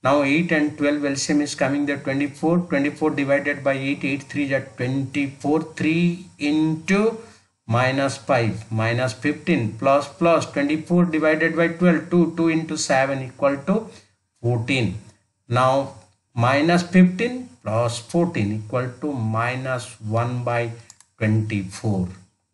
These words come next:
Now come to that next example, children. Example seven.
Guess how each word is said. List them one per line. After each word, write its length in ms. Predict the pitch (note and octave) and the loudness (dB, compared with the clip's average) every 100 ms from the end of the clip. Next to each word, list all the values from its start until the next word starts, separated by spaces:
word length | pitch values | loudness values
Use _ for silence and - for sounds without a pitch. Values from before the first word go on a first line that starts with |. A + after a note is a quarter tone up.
| _ _ _ _ _ _ _ _ _ _ | _ _ _ _ _ _ _ _ _ _
Now 220 | C#3 F3+ F3+ | 4 4 6
come 200 | F3 F3 | 6 6
to 60 | |
that 260 | F3 D#3+ - | 2 2 2
next 360 | D3 F3+ - | 2 2 2
example, 500 | E3+ C#3 D#3 D#3 D3+ | 0 2 2 2 0
children. 540 | D3 C#3+ C3+ D#3+ G#3+ - - _ _ _ _ _ | 0 0 2 2 0 -6 -20 _ _ _ _ _
Example 440 | B2+ B2+ F3 D#3 B2+ | -4 2 2 2 -2
seven. 600 | - D3+ C#3 C3+ F#3 | 2 4 4 0 0